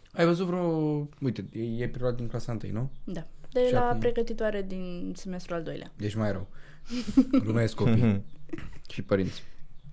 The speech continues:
Speaker 1: Dar tu ai luat din pregătitoare și ai ajuns acum în clasa a treia.
Speaker 2: A patra.
Speaker 1: A patra, mai rău. Uh, <laughs> vezi vreo diferență?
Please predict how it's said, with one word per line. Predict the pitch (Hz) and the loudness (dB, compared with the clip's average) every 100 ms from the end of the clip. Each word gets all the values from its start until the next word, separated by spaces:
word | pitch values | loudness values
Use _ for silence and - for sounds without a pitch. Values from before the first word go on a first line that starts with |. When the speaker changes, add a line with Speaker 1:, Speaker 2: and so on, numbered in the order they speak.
| - - - | -10 -8 4
Speaker 1:
Dar | 120 104 | 6 6
tu | - | 6
ai | 123 | 4
luat | 123 120 | 6 4
din | 117 | 2
pregătitoare | 117 107 104 110 117 | 2 2 2 2 2
și | 113 117 | 2 0
ai | |
ajuns | 107 110 | 0 0
acum | 107 107 | -4 -4
în | 101 | -2
clasa | 104 107 | -2 -2
a | |
treia. | 101 95 92 - - - | 2 2 0 -6 -8 -6
Speaker 2:
A | |
patra. | 170 170 - - - | -4 -4 -6 -6 -6
Speaker 1:
A | - | -4
patra, | - 92 - - | 0 -2 -2 -4
mai | 98 90 | -4 -4
rău. | 98 - - - - - | -4 -8 -8 -8 -8 -6
Uh, | - 113 113 113 110 - 494 480 440 - 453 - | -4 2 6 6 4 4 12 12 12 12 12 12
<laughs> | 440 - 440 - 403 - - - | 10 12 6 6 4 2 -4 0
vezi | 127 135 | 6 8
vreo | 127 | 8
diferență? | 120 117 143 160 151 131 | 4 4 6 6 4 -2